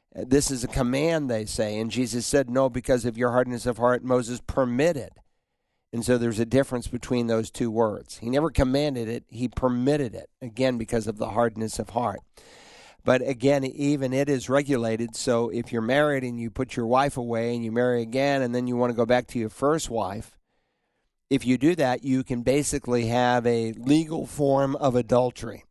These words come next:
"Well, I think I'll, you know, get rid of this model and I'll try the new model. And if I don't like the new model, I can go back to the old model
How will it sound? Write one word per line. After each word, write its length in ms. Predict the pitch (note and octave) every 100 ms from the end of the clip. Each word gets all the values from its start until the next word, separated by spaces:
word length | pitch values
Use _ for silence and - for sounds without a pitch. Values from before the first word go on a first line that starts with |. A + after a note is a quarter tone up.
| _
"Well, 300 | F#3 E3+ F3 D#3+
I 140 | C#3+
think 240 | C#3 F3+
I'll, 380 | D3+ C3 C#3 B2 - - - - _
you 120 | - D#3
know, 180 | D3
get 240 | C3+ C#3+ D3+
rid 160 | D#3
of 80 | D3+
this 260 | C3 D#3+ -
model 480 | C3 C3 C3 C3+ C3
and 120 | B2+
I'll 160 | B2
try 320 | B2+ D3 C#3+ C3
the 100 | A#2+
new 220 | D3 F3
model. 640 | C3+ A#2+ A#2 B2+ C3+ C3+
And 220 | B2+ B2 B2
if 120 | C3
I 120 | C3+
don't 180 | D3 D3
like 240 | C#3 C3+
the 140 | B2 C3
new 180 | E3+
model, 420 | F3+ B2+ C3 C3+ C3+
I 120 | C3
can 80 | C3
go 100 | C3
back 240 | C#3 C3+
to 80 | C3
the 120 | A#2+
old 220 | C3+ E3 D3+
model 480 | B2 A#2+ B2 B2+